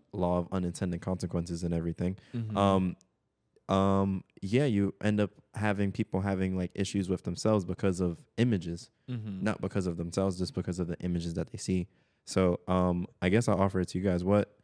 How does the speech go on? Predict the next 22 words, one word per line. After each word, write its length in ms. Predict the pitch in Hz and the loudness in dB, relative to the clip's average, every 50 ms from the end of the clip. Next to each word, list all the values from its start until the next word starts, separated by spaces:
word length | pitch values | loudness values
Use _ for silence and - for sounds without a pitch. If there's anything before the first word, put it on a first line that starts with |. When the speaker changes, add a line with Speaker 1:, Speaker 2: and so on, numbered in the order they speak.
| _ _ _ _ _ - | _ _ _ _ _ 0
Speaker 1:
what 120 | - 107 | 2 4
do 40 | 127 | 4
you 60 | 135 | 4
think 220 | 127 135 127 113 - | 4 2 0 0 2
the 320 | 107 104 101 98 95 95 - | 2 4 4 4 2 2 0
responsibility 840 | - 90 - - 95 95 95 87 90 87 90 90 95 90 87 87 85 | -2 -4 -2 0 0 0 0 0 0 0 2 2 2 2 2 2 0
of 140 | 85 82 | 0 0
a 220 | - 87 87 87 87 | -2 -2 -2 -2 -4
photographer 680 | - - 85 - - 87 87 87 87 87 - 87 85 | -4 -6 -8 -6 -4 -4 -4 -4 -4 -6 -4 -4 -2
is 340 | 82 85 85 85 - - - - | -2 -2 -2 -4 -6 -10 -10 -6
in 300 | - 87 87 85 85 82 | -2 0 0 2 0 0
the 80 | 82 82 | 0 0
modern 360 | 82 85 87 90 90 85 - - | 2 2 2 2 2 0 0 -2
era 340 | 82 80 82 80 82 82 90 | -2 -2 -2 -2 -4 -4 -4
with 220 | 87 82 85 - | -4 -6 -6 -4
all 160 | - 87 87 | -4 -2 -2
these 200 | 87 85 87 87 | -2 -2 -4 -6
things 220 | - 87 87 85 80 | -6 -6 -6 -6 -6
that 100 | 87 82 | -8 -10
we 40 | 85 | -12
see 180 | - - 80 80 | -12 -12 -12 -10
nowadays? 580 | 80 82 90 87 80 78 82 82 85 98 - | -8 -8 -6 -6 -6 -8 -8 -10 -10 -12 -14